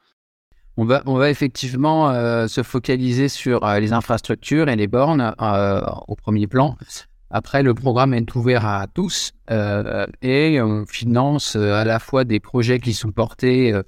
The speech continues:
euh, par des grandes entreprises, euh, mais aussi, euh, des projets qui sont portés par, euh, des, euh, acteurs type start-up, pure player, euh, de l'écosystème mobilité électrique. On va accompagner, euh, tout type d'acteurs. Après, ce qu'il faut savoir, c'est que notre prime,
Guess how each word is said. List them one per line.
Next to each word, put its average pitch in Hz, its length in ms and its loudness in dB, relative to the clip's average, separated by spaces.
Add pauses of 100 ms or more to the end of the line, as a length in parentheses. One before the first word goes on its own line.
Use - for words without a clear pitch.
(460)
euh, 98 100 -4
par 107 220 -2
des 104 100 -2
grandes 110 260 2
entreprises, 139 720 0 (220)
euh, 101 320 -4
mais 113 160 2
aussi, 135 600 -2
euh, 107 280 2
des 117 220 0
projets 120 380 0
qui - 120 -12
sont 110 160 -4
portés 117 440 0
par, 110 400 0
euh, 98 160 -6
des, 104 340 2
euh, 98 200 0
acteurs 113 320 -2
type 107 220 -8
start-up, 117 600 0 (240)
pure 123 220 0
player, 110 540 2
euh, 98 360 0
de 104 140 -2
l'écosystème 110 640 -2
mobilité 107 480 -2
électrique. 104 460 -2 (520)
On 110 60 -6
va 110 200 2
accompagner, 113 600 0
euh, 98 140 0
tout - 160 -6
type 131 220 -8
d'acteurs. 107 300 -2 (380)
Après, - 280 -4
ce - 100 -8
qu'il - 160 -12
faut 113 140 -4
savoir, 131 440 0
c'est - 160 -4
que - 140 -4
notre 107 380 0
prime, 147 420 -2